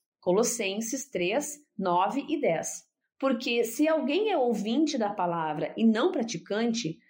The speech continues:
assemelha-se ao homem que contempla num espelho seu rosto natural, pois a si mesmo se contempla e se retira, e para logo se esquece de como era sua aparência.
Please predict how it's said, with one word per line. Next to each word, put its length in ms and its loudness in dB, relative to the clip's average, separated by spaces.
assemelha-se 760 2
ao 180 2
homem 320 0
que 140 -10
contempla 640 0
num 120 2
espelho 480 -2
seu 220 0
rosto 340 -2
natural, 720 -2
pois 200 2
a 40 0
si 200 -4
mesmo 480 0
se 160 -8
contempla 560 -2
e 80 -4
se 160 -4
retira, 600 -2
e 120 -4
para 200 0
logo 520 0
se 180 -4
esquece 640 -2
de 100 -6
como 280 4
era 240 0
sua 180 -4
aparência. 580 -4